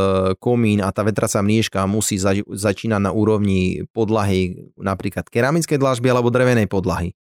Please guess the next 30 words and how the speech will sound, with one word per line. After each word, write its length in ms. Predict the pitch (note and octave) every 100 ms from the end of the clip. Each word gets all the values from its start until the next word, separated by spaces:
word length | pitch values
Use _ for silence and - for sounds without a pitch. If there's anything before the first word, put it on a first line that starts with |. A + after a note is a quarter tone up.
| _ _ -
A 80 |
on 140 | D3+ C#3+
to 100 | C3+
začne 400 | C#3 - B2+ A#2
na 160 | A2
úrovni 640 | A2 A#2+ B2+ A#2 G#2+ G2+ F#2
hrubého 400 | A2+ A#2+ A#2+ G#2+
betónu, 560 | A2 A2+ D#3 D#3 D3 - _ _ A2
kde 400 | G2+ A2+ A2 E2
dnes 320 | G#2 A#2 A2+
sa 400 | - G#2 - G#2+
skladby 640 | - A2+ G2 G2+ G2+ F#2+
izolácií 800 | G#2+ A2 G#2 - A2 F#2+ F#2 F#2 F2+
v 80 | - -
podlahe 400 | A2+ A#2 G#2 F#2+
pohybujú 560 | G#2+ G2+ G#2 G#2+ G2+
od 160 | G2 -
pätnásť 400 | G#2+ - G2+ F#2
do 80 | G2
dvadsaťpäť 640 | G#2 A#2+ C#3+ - D#3+ D#3
centimetrov 560 | C3+ D3 C3+ C#3+ C3 - _ _ _ _ -
a 320 | C#3 C3 A2+ G2+ G#2
je 240 | G#2 A#2 A2
potom 320 | A2+ G#2+ G2+
tá 80 | F#2+
vetraca 320 | F#2+ - G2
mriežka 320 | F#2+ G2+ -
zaliata 400 | F#2 G2+ G2+ F#2+
tým 160 | G#2 G2+
potierom. 480 | A#2 - A2 F#2+